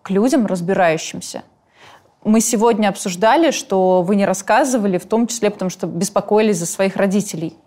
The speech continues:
Вот как раз для этого. Родитель отвечает за своего ребенка до определенного возраста.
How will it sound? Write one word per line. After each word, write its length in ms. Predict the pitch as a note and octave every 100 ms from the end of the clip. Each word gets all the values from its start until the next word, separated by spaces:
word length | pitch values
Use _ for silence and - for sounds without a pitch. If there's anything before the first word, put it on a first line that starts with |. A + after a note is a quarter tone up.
| _ _ -
Вот 220 | G3+ G#3+
как 240 | A#3 G#3
раз 160 | G#3+ G#3+
для 260 | G#3+ G3+ F3+
этого. 340 | F3+ F#3 G3 -
Родитель 760 | - A3+ F3 A3+ A3+ A3+ G3 -
отвечает 600 | F3+ F3+ F3+ G#3+ A3 G3+
за 60 | F#3
своего 400 | - F#3 E3+ G#3
ребенка 440 | F#3 F#3 F3 E3
до 120 | F3+
определенного 600 | G3 F#3+ F3 F#3 F#3 F3+
возраста. 680 | E3+ F3 E3+ E3 - F#3+